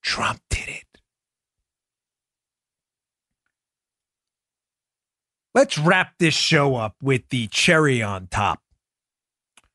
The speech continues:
So one more.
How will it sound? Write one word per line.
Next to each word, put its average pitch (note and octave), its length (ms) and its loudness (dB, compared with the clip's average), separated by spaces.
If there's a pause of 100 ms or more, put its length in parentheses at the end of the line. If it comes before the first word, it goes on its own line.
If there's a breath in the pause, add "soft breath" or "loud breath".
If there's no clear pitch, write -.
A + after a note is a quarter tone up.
(2250)
So G#3+ 240 4
one G3 260 4
more. F#3 440 4